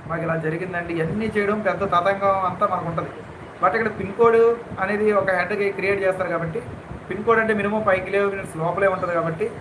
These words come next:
ఈ పిన్ కోడ్ హెడ్ అయితే ఎవరైతే ఉన్నారో ఆ పిన్ కోడ్ హెడ్డే వెళ్ళి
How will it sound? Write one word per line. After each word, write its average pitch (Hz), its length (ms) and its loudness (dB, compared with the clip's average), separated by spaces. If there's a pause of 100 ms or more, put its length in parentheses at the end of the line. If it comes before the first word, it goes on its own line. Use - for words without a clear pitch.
(260)
ఈ - 20 -4
పిన్ 185 260 -4
కోడ్ 240 160 2
హెడ్ 214 200 0
అయితే 220 140 0
ఎవరైతే 202 300 4 (300)
ఉన్నారో 190 420 2 (380)
ఆ 165 40 4
పిన్ 202 280 -2
కోడ్ 240 160 0
హెడ్డే 214 320 0
వెళ్ళి 202 420 2